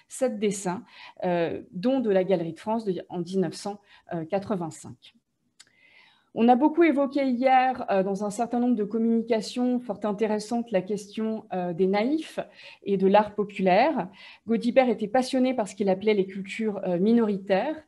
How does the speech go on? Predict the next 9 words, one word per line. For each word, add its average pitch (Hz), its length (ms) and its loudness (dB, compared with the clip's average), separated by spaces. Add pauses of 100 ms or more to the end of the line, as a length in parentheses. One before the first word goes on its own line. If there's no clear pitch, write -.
(540)
Et 214 100 0
dans 220 220 2
un 226 100 4
texte - 500 4 (320)
intitulé « 233 600 -2
Approche 277 380 2
artistique 240 540 -4
et 214 60 2
environnement », 196 760 2